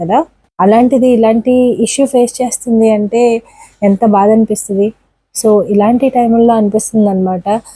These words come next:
ఆ, ఇలాంటి పప్పీస్ని తీసుకునే కంటే తీసుకోకపోవటమే బెటర్ ఏమో అని.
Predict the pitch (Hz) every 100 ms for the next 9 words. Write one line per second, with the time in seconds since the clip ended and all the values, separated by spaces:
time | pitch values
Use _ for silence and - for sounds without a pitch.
0 | - _ 196 196 190 190 190 208 202 190
1 | 208 202 196 - 208 220 208 208 202 -
2 | 208 196 196 190 226 - 220 - 226 220
3 | - 202 202 208 196 185 190 190 180 170
4 | 208